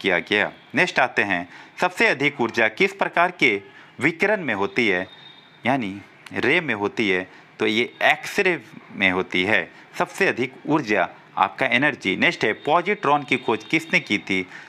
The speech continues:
तो यह सीटी एंडरसन द्वारा पॉजिट्रॉन की खोज की गई थी। पॉजिट्रॉन जो होता है वह भी, ये भी जैसे आपका, अ,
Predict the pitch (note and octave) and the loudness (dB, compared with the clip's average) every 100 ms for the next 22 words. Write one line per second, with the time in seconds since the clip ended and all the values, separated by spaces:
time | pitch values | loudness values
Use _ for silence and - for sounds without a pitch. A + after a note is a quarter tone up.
0 | - G#2 A2+ G#2 - - - - F#3+ F#3+ | -4 0 2 2 -2 -18 -10 0 2 4
1 | E3+ A2 A2+ C#3 - D#3 A#2+ G2+ G2 - | 2 2 2 2 0 0 4 4 2 0
2 | C#3 D#3 F3 G#2 G#2 G2+ G#2 F#2 F2+ - | 0 0 -2 2 0 0 -2 -2 -4 -14
3 | - - E3 F#3+ - G#2+ F2+ F#2 F2 G2 | -20 -4 0 0 -2 -2 0 0 0 -2
4 | F2+ F2+ - - - C#3 D#3+ F#3+ B2 A2+ | -2 -4 -18 -10 -2 0 0 -2 2 0
5 | G#2 G#2 A#2 - G#2 G#2 B2+ D3 B2+ G2 | 2 0 2 0 2 2 2 0 -2 -4
6 | - - - - A2 D#3 E3 B2 G#2+ A2 | -10 -20 -18 -2 0 2 0 0 0 2
7 | G2 F#2+ - G2 | 2 2 2 -2